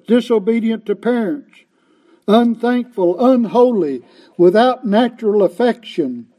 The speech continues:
truce breakers, false accusers, incontinent, fierce, despisers of those that are good, traitors, heady, high-minded, lovers of pleasure more than lovers of God,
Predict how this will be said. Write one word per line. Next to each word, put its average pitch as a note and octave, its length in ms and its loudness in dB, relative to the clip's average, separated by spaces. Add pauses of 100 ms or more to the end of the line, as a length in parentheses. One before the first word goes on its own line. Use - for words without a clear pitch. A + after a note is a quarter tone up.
(760)
truce B3+ 300 2
breakers, F3+ 640 -2 (440)
false A#3 360 2
accusers, G#3+ 760 -2
incontinent, A3+ 960 -2 (800)
fierce, A#3+ 480 4 (100)
despisers G#3+ 840 -2
of G3 120 0
those A#3 340 -2
that G3+ 180 0
are F#3+ 80 0
good, F#3+ 600 0 (680)
traitors, A3 580 2
heady, G#3+ 440 2 (160)
high-minded, G#3 840 0 (300)
lovers A#3 400 4
of G3+ 160 -6
pleasure A3+ 500 0
more A3+ 300 2
than G#3 140 -4
lovers G#3+ 420 -2
of F#3+ 160 -4
God, F#3 480 0